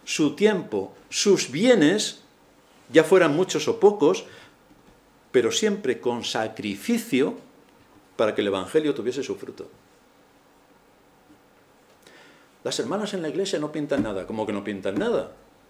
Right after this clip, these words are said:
Pero si son las que mantienen a la iglesia viva en muchos sentidos, por su aportación, por su cariño, por su entrega, por su ardua labor, una disposición continua al servicio.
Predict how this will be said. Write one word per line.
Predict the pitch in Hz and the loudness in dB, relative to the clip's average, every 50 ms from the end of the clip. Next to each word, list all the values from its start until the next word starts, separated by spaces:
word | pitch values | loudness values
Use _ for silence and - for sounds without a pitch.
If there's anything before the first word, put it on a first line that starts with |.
| _ _ _ _ _ _ | _ _ _ _ _ _
Pero | - 117 107 101 | -4 -4 -4 -4
si | 98 98 | -4 -6
son | 87 117 123 135 143 | -4 -4 -2 0 0
las | 135 113 - - | 0 -2 -2 -4
que | - - 113 104 98 95 - - - - - | -6 -2 0 0 0 -2 -4 -8 -16 -20 -10
mantienen | - 120 117 107 107 104 143 147 147 135 127 113 | -6 -4 -4 -4 -4 0 0 2 2 2 0 -2
a | 110 104 | -2 -2
la | 101 | -2
iglesia | 98 104 127 127 - 113 | -2 -2 -2 -2 -2 -2
viva | 95 123 139 120 101 92 - - - - - | -2 -2 -2 -2 -2 -2 -4 -6 -12 -12 -10
en | 131 110 | -8 -6
muchos | 117 165 - - 165 - | -6 -6 -6 -6 -8 -8
sentidos, | 101 90 - - 220 233 226 - - - - - - - _ _ - - _ _ _ - | -8 -10 -10 -8 -8 -6 -4 -4 -6 -6 -10 -20 -20 -20 _ _ -20 -20 _ _ _ -2
por | 127 117 | -2 0
su | - - 165 | 0 2 2
aportación, | 151 147 - 120 - - 92 - 147 165 165 123 | 2 2 0 -4 -4 -6 -8 -6 -6 -6 -6 -6
por | 98 98 - | -8 -8 -6
su | - 190 190 | -4 -4 -2
cariño, | 190 113 101 131 175 185 151 120 101 | 0 -2 -2 -2 -2 -4 -4 -6 -6
por | 104 101 | -6 -8
su | - - 156 | -4 -2 -2
entrega, | 143 110 98 - 147 180 151 120 95 - - - - - - - - - | -2 -2 -2 -2 -2 0 0 0 -2 -4 -6 -14 -20 -20 -20 -20 -10 -2
por | - 131 127 | 0 0 0
su | - - 123 127 123 | 2 2 2 4 4
ardua | 151 180 175 196 196 | 4 4 6 6 6
labor, | 156 117 98 90 123 175 196 180 - - - - - _ _ _ _ _ _ _ _ _ _ _ _ - - _ _ _ _ _ - _ - - | 6 4 2 2 4 4 4 4 2 -2 -8 -18 -20 _ _ _ _ _ _ _ _ _ _ _ _ -20 -20 _ _ _ _ _ -20 _ -12 -4
una | - 147 170 185 | 0 2 2 4
disposición | 175 151 - - 131 113 117 104 - 170 185 175 | 2 2 -2 -2 -4 -2 -4 -2 0 2 2 2
continua | 143 139 123 110 110 117 170 190 175 | 2 0 0 0 0 -2 -2 0 0
al | 160 | 0
servicio. | 156 - 107 95 123 196 202 202 - 107 90 90 | 0 -2 -2 -2 0 -2 -2 -2 -2 -4 -4 -4